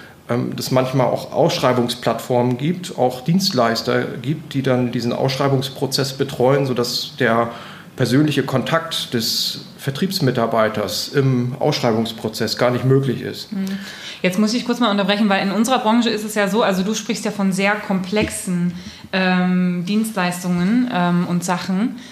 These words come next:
Speaker 2: Ähm, bei der Personaldienstleistung ist es ja so, oder Personalvermittlung, da geht's meistens um einen Berater oder mehrere Berater, ne? Also die rufen im Fachbereich an, Fachbereich sagt, ja, hey, den hätte ich gern,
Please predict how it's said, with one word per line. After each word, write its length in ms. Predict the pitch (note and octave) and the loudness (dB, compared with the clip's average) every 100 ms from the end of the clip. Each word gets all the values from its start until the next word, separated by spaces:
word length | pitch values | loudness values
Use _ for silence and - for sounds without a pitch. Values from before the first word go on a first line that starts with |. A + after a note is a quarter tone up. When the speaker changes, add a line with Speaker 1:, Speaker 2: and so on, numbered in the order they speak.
| - - - - | -18 -20 -16 -2
Speaker 2:
Ähm, 1080 | F#3 F3+ F3+ F3+ F3+ F3+ F3+ F3+ F3 F3 F3 - - - | 2 4 4 4 2 2 0 -2 -2 -2 -6 -16 -20 -8
bei 220 | F3+ F#3 | -2 2
der 160 | F#3 F#3 | 2 2
Personaldienstleistung 1160 | G3 F#3+ F#3 E3+ F#3 A3+ A3+ A3 A3 G3+ G#3 G3+ | 0 2 4 4 4 2 2 0 2 0 0 -4
ist 100 | G3 | -4
es 100 | G3 | -2
ja 140 | G3 | 0
so, 100 | F#3+ | 0
oder 140 | F#3 F3+ | 0 0
Personalvermittlung, 840 | F#3 F3+ F3 F3+ F3+ F#3+ G3 G3+ | 0 0 2 2 2 0 2 2
da 80 | F3+ | 2
geht's 320 | F#3 F#3 - | 0 -2 -4
meistens 480 | F3 E3+ F3 F#3+ F3 | 0 0 0 -2 -2
um 120 | E3+ | -2
einen 320 | D#3+ F3 E3+ | 0 2 2
Berater 460 | E3+ - C#3+ D3+ C3+ | 0 -4 -4 -4 -4
oder 120 | D#3 | -2
mehrere 380 | D#3 D#3 C3+ D#3 | -2 -2 -2 -4
Berater, 520 | D3 - - D#3 C#3 | -6 -6 -6 -4 -4
ne? 200 | F#3 A#3 | 2 2
Also 220 | F#3 F#3 | 2 0
die 80 | F3 | -2
rufen 240 | F3 F3+ D#3+ | -2 -2 -2
im 60 | |
Fachbereich 540 | A#3 C4 A#3+ G#3 G3+ G3+ | 0 0 0 0 0 0
an, 240 | F#3+ F#3+ | 0 0
Fachbereich 420 | F#3+ F3 F3 E3+ | -4 -6 -4 -2
sagt, 200 | E3+ D#3+ | -2 -4
ja, 140 | G3 G3 | 0 2
hey, 280 | G3+ G3 F3+ | 2 2 0
den 140 | E3+ | -2
hätte 200 | G3 D4 | -2 -4
ich 140 | C#4 A#3+ | -4 0
gern, 320 | A#3+ B3+ | 2 2